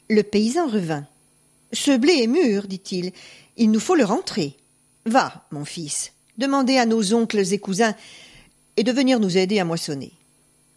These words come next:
Maintenant, il faut sûrement partir, » se dirent les petits oiseaux. « Ses parents, eux aussi, ont des champs à moissonner, » répondit l'alouette. «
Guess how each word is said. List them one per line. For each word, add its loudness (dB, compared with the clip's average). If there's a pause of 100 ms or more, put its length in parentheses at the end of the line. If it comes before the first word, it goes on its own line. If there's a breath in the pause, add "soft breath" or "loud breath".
(400)
Maintenant, -2 (240 soft breath)
il -6
faut -8
sûrement -4
partir, » 0 (160)
se -12
dirent -4
les -4
petits -10
oiseaux. « -6 (840)
Ses -2
parents, 0
eux -2
aussi, 0
ont -2
des 0
champs 0
à 2
moissonner, » 2
répondit 0
l'alouette. « -2